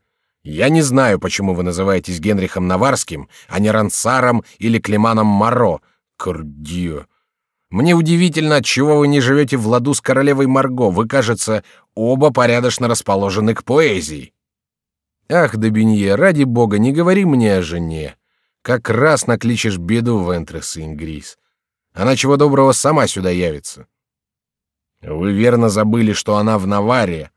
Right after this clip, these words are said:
сказал Добинье. «Вентре-Сен-Грис, ведь и я в Наварре, или, по крайней мере, все думают, что я там.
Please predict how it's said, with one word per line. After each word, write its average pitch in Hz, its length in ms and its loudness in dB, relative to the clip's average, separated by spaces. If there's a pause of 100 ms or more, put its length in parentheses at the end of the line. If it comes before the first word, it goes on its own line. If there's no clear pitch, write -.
сказал 82 440 -12
Добинье. 76 500 -12 (800)
«Вентре-Сен-Грис, 104 1120 0 (160)
ведь 156 220 0
и 180 60 0
я 165 240 4
в 185 80 -2
Наварре, 139 560 2 (160)
или, 104 160 -2
по 101 120 0
крайней 110 300 2
мере, 117 200 2
все 139 200 -2
думают, 131 400 2
что - 180 -6
я 87 140 0
там. 76 320 -8